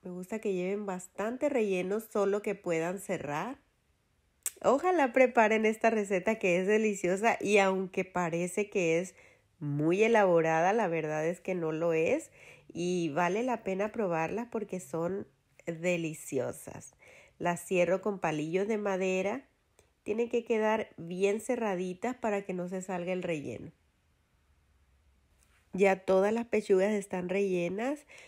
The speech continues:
las voy a condimentar y lo hago por ambos lados. Recordemos que esta es la mezcla de sal de ajo con perejil, pimienta negra y paprika.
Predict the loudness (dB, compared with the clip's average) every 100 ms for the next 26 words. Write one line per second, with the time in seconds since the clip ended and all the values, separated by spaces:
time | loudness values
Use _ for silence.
0 | _ -4 -2 0 4 4 4 2 4 2
1 | 0 -2 -2 0 0 -2 -2 -2 -2 -2
2 | -2 -4 -2 -2 -2 -4 -4 -4 -4 -4
3 | -4 -4 -4 -6 -6 -2 -2 -2 -2 -2
4 | -2 -4 -2 -2 -2 -4 -2 -2 -2 -2
5 | -4 -2 0 0 -2 -4 -4 0 0 2
6 | 0 0 -2 -6 -4 -4 0 0 0 -4
7 | -4 -4 -6 _ _ _ _ _ _ -6
8 | -4 0 0 0 0 0 2 0 0 -2
9 | -4 -6 -10 -8 -8 -8 -8 -10 -12